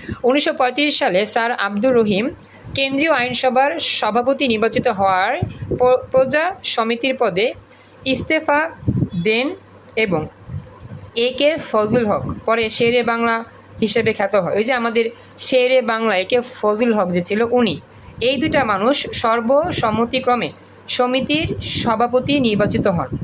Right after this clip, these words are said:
অর্থাৎ আমাদের উনিশশো পঁয়ত্রিশ সালে যে একটা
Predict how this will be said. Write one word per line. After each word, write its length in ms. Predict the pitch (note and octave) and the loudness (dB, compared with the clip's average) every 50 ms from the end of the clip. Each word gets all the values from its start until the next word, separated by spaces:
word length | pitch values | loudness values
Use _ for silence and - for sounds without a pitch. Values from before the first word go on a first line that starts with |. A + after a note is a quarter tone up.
| - - - - - - - - - - | -8 -8 -10 -12 -12 -10 -8 -8 -8 -4
অর্থাৎ 360 | - E3+ F3 - - G#3 G3+ - - - - - - - | -2 -4 -4 -2 -2 -4 -4 -4 -8 -16 -20 -20 -12 -6
আমাদের 320 | E3+ F3+ F#3 G3 G3+ A3 | -4 -2 -2 0 2 2
উনিশশো 300 | A3+ A3+ A#3+ A#3+ - B3+ | 4 4 2 4 2 0
পঁয়ত্রিশ 500 | B3+ - A3 G#3 G3+ - A#3+ B3 A#3 A#3+ | 0 2 0 -2 0 0 0 0 0 0
সালে 380 | - A3+ A3+ A3+ A#3 B3+ D4 F4+ - - - - - - | -2 -2 0 2 4 2 2 0 -2 -10 -18 -20 -16 -12
যে 140 | E3 E3+ G#3 | -4 0 0
একটা 400 | G3 F#3+ F#3+ - G#3 G3 F#3 F3+ | 0 0 0 0 0 0 0 -2